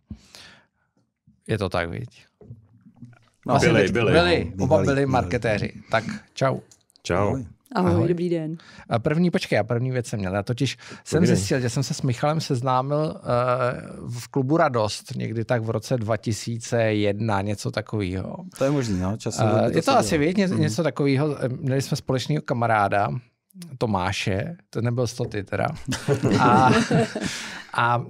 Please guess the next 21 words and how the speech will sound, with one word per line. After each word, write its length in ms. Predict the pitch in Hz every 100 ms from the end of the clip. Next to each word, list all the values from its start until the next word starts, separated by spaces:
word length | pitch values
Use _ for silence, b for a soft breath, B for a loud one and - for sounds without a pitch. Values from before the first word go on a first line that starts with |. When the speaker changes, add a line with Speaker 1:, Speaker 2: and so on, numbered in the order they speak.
| -
Speaker 1:
já 220 | 143 135
jsem 140 | 139 170
si 80 | 196
na 60 |
to 120 | 190
úplně 240 | 170 180 180
jako 220 | 175 196
náhodou 460 | 180 170 190 208 208
vzpomněl, 440 | - 156 135 143
protože 160 | 165 156
tehdy, 500 | 139 131 165 190 196 B B
já 140 | 135
jsem 240 | 120 160 170
s-, 120 | -
se 140 | - 151
tehdy 300 | 135 156 165
živil 200 | 147 147
jako 180 | 139 156
realitní 480 | 143 143 143 160
makléř, 560 | 165 151 - 82 107 -
jo, 140 | -